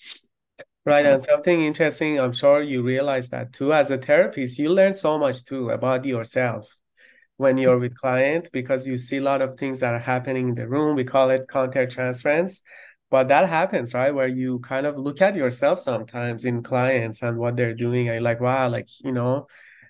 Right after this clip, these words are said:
Speaker 1: uh, sometimes even I find solutions to my own things when I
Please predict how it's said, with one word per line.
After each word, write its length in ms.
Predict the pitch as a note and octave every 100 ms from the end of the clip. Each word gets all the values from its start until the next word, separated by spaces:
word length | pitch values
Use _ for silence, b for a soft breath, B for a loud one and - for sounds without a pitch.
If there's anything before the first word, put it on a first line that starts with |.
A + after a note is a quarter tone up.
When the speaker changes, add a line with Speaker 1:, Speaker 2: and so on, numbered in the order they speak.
| b
Speaker 1:
uh, 340 | - B2 A#2+ A#2
sometimes 800 | - C#3 C3+ D3+ C#3+ C#3+ C#3+ -
even 380 | C#3 C#3 D#3 D#3+
I 160 | C#3+ B2+
find 320 | B2 C#3+ F#3+
solutions 580 | - C3 D3+ F3 C#3+ A#2+
to 120 | C3
my 180 | B2 A#2+
own 460 | A#2+ B2 B2+ B2 -
things 480 | - C#3 D3 A#2+ A#2+
when 140 | B2 B2
I 380 | B2 B2 B2